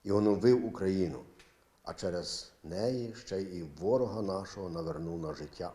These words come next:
у мирі. Війна — це жорстокість гріха. І в цьому випадку наша віра має виявлятися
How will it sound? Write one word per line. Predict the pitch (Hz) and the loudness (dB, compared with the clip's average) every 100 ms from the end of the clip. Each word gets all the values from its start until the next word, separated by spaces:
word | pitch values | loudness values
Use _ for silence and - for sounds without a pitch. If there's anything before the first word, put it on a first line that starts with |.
| - | -10
у | |
мирі. | 73 71 71 - - _ _ _ - - _ _ - _ - _ - - - - - - - | -12 -12 -14 -16 -20 _ _ _ -20 -20 _ _ -20 _ -20 _ -20 -20 -18 -18 -18 -16 -2
Війна — | 92 107 107 92 82 - - - - - | 4 6 8 6 2 -8 -18 -20 -20 -2
це | 117 | 0
жорстокість | 98 104 95 - 117 113 95 85 | 2 2 0 2 2 2 -4 -8
гріха. | 95 92 82 69 - - - - - - - - - - - | -10 -8 -8 -8 -12 -20 -20 -20 -20 -20 -20 -20 -20 -20 -10
І | 98 | -6
в | 92 | -2
цьому | - 123 123 | 6 8 8
випадку | 123 120 120 120 117 | 6 4 2 2 2
наша | 110 110 - 104 | 4 2 2 0
віра | 98 110 110 - - - - - - | 2 2 0 -6 -18 -20 -20 -20 -2
має | 90 104 101 | 4 6 8
виявлятися | 101 98 92 95 104 113 - - | 8 8 6 6 6 4 -2 -6